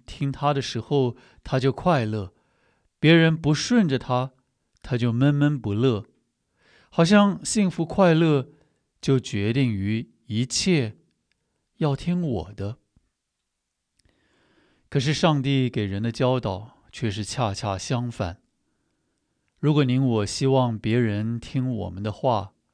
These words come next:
上帝说，我们要先听从别人的。可是当别人要我们听他的时候呢，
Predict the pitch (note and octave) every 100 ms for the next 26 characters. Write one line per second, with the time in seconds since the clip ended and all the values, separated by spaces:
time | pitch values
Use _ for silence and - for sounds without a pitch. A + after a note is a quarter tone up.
0 | _ _ _ - D3 B2+ C3 A#2+ C#3+ C3+
1 | C#3 C#3 _ _ - B2 D3 D#3+ D3+ F#3
2 | F#3+ F#3 - F3 E3+ - G#2 A#2+ - _
3 | _ _ - F#2 B2+ A#2 E2+ F2+ G2 _
4 | _ _ _ _ _ _ _ _ _ _
5 | _ _ _ _ _ _ _ - E3 F#3+
6 | G3+ G#3+ E3+ F3+ F#3 F#3 G3 E3 A#2+ C3
7 | - F3+ E3+ - G3+ G3+ F#3+ D#3 - A#2
8 | D3 B2 A#2+